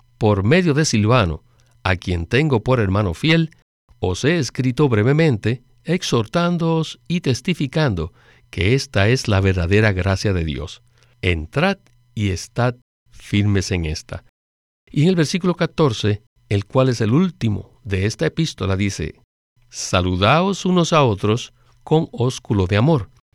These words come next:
Paz sea con todos vosotros los que estáis en Cristo".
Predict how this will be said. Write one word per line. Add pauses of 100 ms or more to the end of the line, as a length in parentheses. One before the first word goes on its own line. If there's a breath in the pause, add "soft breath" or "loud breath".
(220)
Paz
sea
con
todos
vosotros (480)
los
que
estáis (140)
en
Cristo".